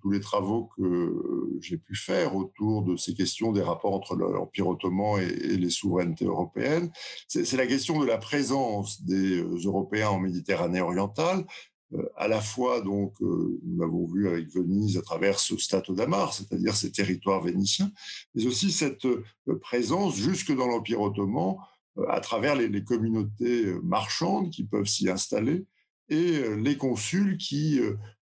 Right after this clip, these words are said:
y représentent en quelque sorte, même si le, leur statut, euh, évolue au cours de la période moderne, ils représentent, euh, leur, euh, souverain. Et donc, c'est, c'est parce qu'ils,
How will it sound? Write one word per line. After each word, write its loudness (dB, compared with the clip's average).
y 2
représentent 2
en 2
quelque 0
sorte, 0
même 2
si 2
le, 2
leur -2
statut, 2
euh, 2
évolue 2
au 2
cours 0
de 2
la 0
période 0
moderne, 2
ils 2
représentent, 0
euh, 2
leur, 0
euh, 0
souverain. 0
Et 0
donc, 2
c'est, 0
c'est 2
parce 0
qu'ils, 0